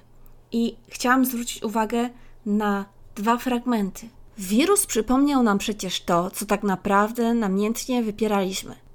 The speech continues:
że jesteśmy kruchymi istotami, zbudowanymi z najdelikatniejszej materii, że umieramy.” I druga część. Obawiam się też, że wirus szybko przypomni nam jeszcze inną starą prawdę,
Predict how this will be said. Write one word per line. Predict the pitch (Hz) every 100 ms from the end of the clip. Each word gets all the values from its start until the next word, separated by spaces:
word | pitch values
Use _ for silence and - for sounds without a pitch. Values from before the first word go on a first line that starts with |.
| -
że | 196 202
jesteśmy | 190 - 226 208
kruchymi | 185 - 170 214 220 190
istotami, | - - 160 180 170 175 180 - - - -
zbudowanymi | - 185 208 190 190 190 220 214 190
z |
najdelikatniejszej | 208 233 269 262 254 254 - 254 233 233
materii, | 226 208 180 175 185 202 - - - - - -
że | - 208
umieramy.” | 208 208 208 247 220 180 - - - - - - -
I | 208 196
druga | - 233 214 202
część. | - 196 285 - - - - - - - - - - - - - - - - -
Obawiam | 214 247 320 302
się | 254 226
też, | 226 233 - 254
że | 214 247 196
wirus | 233 233 -
szybko | - 285 - 285
przypomni | - 247 226 233 226
nam | 220 208 214
jeszcze | 233 - 277
inną | 277 247 247 233
starą | - 226 220
prawdę, | 208 208 220 208